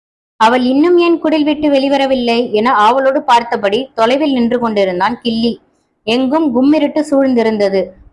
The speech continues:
பந்த வெளிச்சத்தில் எதிர் சுடர் வீச அவள் குடிலுக்குள்ளிருந்து வெளியேறி வந்து கோவனுக்கு எதிரில் உட்கார்ந்தாள். நேற்று கலைந்த வெட்கம் இன்று கூடி நின்றது.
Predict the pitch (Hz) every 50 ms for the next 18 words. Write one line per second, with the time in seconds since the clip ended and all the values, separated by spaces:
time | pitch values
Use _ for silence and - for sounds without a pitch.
0 | - 226 233 277 302 339 320 302 285 - - 262 233 - - 269 269 262 196 214
1 | 220 262 294 302 - 320 294 277 269 254 226 220 226 208 - 254 277 277 226 226
2 | 226 226 220 - 254 254 294 294 311 311 311 269 240 220 202 214 240 285 269 226
3 | 233 240 269 269 262 254 269 240 226 208 208 196 214 247 294 294 - - - _
4 | _ _ 247 262 302 320 330 311 302 302 302 269 226 202 208 214 262 294 294 269
5 | 247 233 - - - 240 233 226 214 208 196 185 - - - - - - _ -
6 | - - 214 247 269 262 262 277 269 269 262 262 269 294 302 311 285 254 240 240
7 | - - 262 247 226 - - _ _ _ _ - 226 240 240 262 262 262 269 285
8 | 311 311 302 277 247 233 220 240 233 220 208 208 202 - _